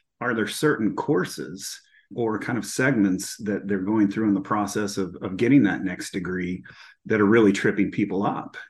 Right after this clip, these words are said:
And then maybe you can advise the institution in terms of academic coaching, or, hey, are there certain segments of an individual course that might need to be adjusted, not, not to,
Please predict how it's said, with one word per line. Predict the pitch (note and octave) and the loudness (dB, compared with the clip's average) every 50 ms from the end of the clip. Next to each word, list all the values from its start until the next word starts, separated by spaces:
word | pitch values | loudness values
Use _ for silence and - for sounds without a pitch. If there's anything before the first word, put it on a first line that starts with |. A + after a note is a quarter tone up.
| - | 0
And | B2+ C#3+ D3+ D#3 | 4 6 8 8
then | D3+ C#3 | 10 8
maybe | C#3 C#3 C3 C3 B2 | 8 6 6 2 0
you | A#2 B2 C3 | -2 -2 -2
can | - C3 A#2 A2 | 0 0 0 2
advise | G2+ F#2+ G#2+ G#2+ A2 A2 A2 G2+ G2 G#2+ | 0 0 0 -2 0 0 0 -2 -2 -2
the | G#2 A2+ | -2 -2
institution | A2+ A2+ G#2 - - G2+ - - C#3 C#3+ C#3 - B2+ A#2+ A2+ | 0 -2 -2 -4 -6 -6 -4 -2 0 0 0 0 -2 -2 -2
in | G#2+ | -2
terms | G2 - A2+ A2 G#2 A2 | -2 -2 -2 -2 -2 -2
of | G#2 G#2 G#2 G2+ - G2+ | -2 -4 -6 -8 -8 -8
academic | G2+ G#2 - A2 A2 A#2 G#2 - - | -8 -6 -4 -4 -2 -2 -2 -4 -2
coaching, | - - F3+ F3 - - - G2 D#2 E2+ F2+ | 0 2 4 4 4 2 0 -2 -2 -2 -2
or, | F#2+ G2 | -4 -2
hey, | - C#3 D3 C3 | 0 0 2 2
are | F#2 F#2 | 0 0
there | F2 G#2 | -2 -4
certain | G2+ - - A2+ G2 - A2+ G2+ G2+ G2+ | -6 -6 -4 -4 -4 -2 0 0 0 0
segments | G2+ - B2 A#2 G#2+ A2 G#2+ G2+ G2 | 0 0 -2 0 0 -2 -4 -4 -4
of | F#2+ F#2+ | -4 -2
an | G2+ G#2+ | 0 0
individual | A2 A2 A2 A2 G#2 G2 G2 G2 G2 F#2 - | 0 0 0 -2 -2 -2 -2 -4 -4 -6 -6
course | - - D#3 E3+ D3+ B2 A2 A2 - - - - - - - - - _ _ - | -4 0 0 2 2 2 2 0 -4 -10 -16 -18 -20 -20 -20 -20 -20 _ _ -2
that | B2 B2 G#2+ | -2 0 2
might | A#2+ A#2+ A2+ - | 2 2 2 2
need | B2+ A#2+ A2 | 0 0 0
to | A2 G2+ | 0 0
be | G2+ G#2+ F#2+ | 0 -2 -2
adjusted, | F2 F2 G#2 B2 D3+ E3 - - - C3 B2+ | -2 -2 0 0 0 0 -2 -4 -6 -6 -4
not, | C#3+ D3+ F#3+ A#3 A3+ - D#3+ | -4 -2 -2 -2 -2 -2 -4
not | E3+ A3 D#3 - - | -4 -4 -4 -4 -4
to, | - D3 B2+ G#2+ - | -2 0 0 0 -2